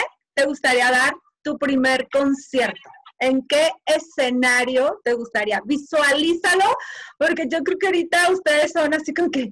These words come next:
"Guau, o sea, no sé, ese día voy a dar lo mejor, voy a estar como trompo bailarín, voy a cantar, voy a dejar el alma en el escenario". ¿Dónde, en qué escenario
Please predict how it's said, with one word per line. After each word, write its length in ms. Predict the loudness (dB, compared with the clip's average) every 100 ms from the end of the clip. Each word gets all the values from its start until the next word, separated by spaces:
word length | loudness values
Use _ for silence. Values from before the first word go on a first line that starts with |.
| -10 -12 -12 -16 _ -6
"Guau, 580 | 0 2 4 4 4 2
o 40 |
sea, 320 | 0 0 0 -4 -8
no 140 | -2 -2 -2 -2
sé, 360 | 2 4 2 2
ese 240 | 0 -2
día 320 | -2 0 2 4
voy 180 | 4
a 140 | 4 2
dar 160 | 2 2
lo 100 | 0
mejor, 680 | 0 -2 -4 0 2 2 2
voy 80 | 2
a 80 |
estar 240 | 2 0 0
como 200 | 0 0 0 0
trompo 380 | 2 2 2 4
bailarín, 760 | 4 4 2 2 2 2 2 2
voy 200 | 2 2 4
a 60 | 2
cantar, 640 | 0 -2 -2 -2 0 2 2
voy 100 | 2
a 140 | 2
dejar 240 | 0 0
el 140 | 0 0
alma 220 | 0 0
en 80 | -2
el 120 | -2
escenario". 380 | -4 -4 -6 -8 -10 -16 -2
¿Dónde, 360 | 0 2 0 0
en 120 | 0
qué 80 | -4
escenario 500 | -2 -2 0 -2